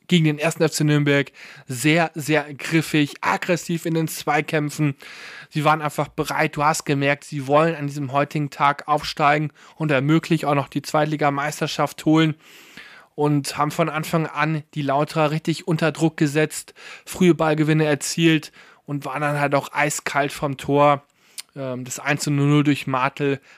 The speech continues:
Packerada, schöne Flanke, butterweich von links. Hat man leider viel zu selten in der Saison gesehen,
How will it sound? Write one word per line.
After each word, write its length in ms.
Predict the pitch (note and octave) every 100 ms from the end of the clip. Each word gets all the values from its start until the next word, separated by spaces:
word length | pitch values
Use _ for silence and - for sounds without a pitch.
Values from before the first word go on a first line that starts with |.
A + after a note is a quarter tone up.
| _
Packerada, 640 | - C#3 C#3 C3 C3 C3+
schöne 340 | B2+ - C#3 C3+
Flanke, 460 | - C#3 C3 C#3+
butterweich 760 | B2+ - D#3+ E3 C#3 C3+ C#3 -
von 160 | D3+
links. 400 | C#3+ D3+ F3 - - - -
Hat 240 | - - G#3
man 100 | G3+
leider 380 | F#3+ G#3 G#3+
viel 180 | F#3+ A#3
zu 140 | - G3
selten 220 | G#3+ G#3
in 40 |
der 140 | G3 F#3
Saison 260 | F3+ F#3+
gesehen, 380 | F#3 E3 F3 F#3